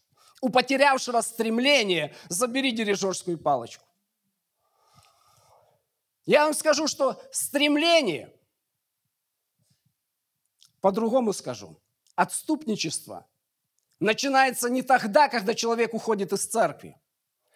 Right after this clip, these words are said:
Отступничество начинается тогда, когда мы теряем стремление. Ты можешь быть в церкви, ты можешь не пропускать служений,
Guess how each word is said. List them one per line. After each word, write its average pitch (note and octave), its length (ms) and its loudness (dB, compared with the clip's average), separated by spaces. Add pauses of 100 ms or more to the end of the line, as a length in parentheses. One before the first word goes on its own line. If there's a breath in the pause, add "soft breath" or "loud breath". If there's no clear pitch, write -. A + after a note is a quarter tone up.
(260 soft breath)
Отступничество B3+ 960 0
начинается C4 600 0
тогда, A3+ 760 4 (200 loud breath)
когда C4 320 4
мы C#4 200 2
теряем C4+ 460 4
стремление. A#3+ 800 0 (3000)
Ты C#4+ 120 4
можешь D#4 300 4
быть D4+ 180 2
в - 60 -6
церкви, C#4+ 520 2 (560)
ты A3 80 0
можешь D4+ 220 4
не D4 80 -2
пропускать D#4+ 520 4
служений, C#4 640 0